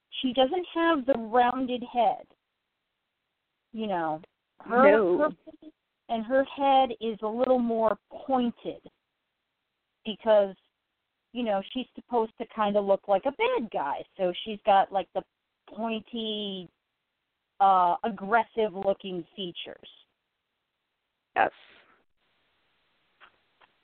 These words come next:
Speaker 1: And the symbol that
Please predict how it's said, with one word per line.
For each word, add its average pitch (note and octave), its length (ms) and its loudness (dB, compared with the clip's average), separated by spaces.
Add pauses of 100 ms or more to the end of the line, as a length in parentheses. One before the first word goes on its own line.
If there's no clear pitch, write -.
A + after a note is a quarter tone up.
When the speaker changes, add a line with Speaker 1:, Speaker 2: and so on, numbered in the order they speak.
(1080)
Speaker 1:
And A3 260 0
the A3 120 -4 (120)
symbol D#4+ 420 2
that A#3 200 -4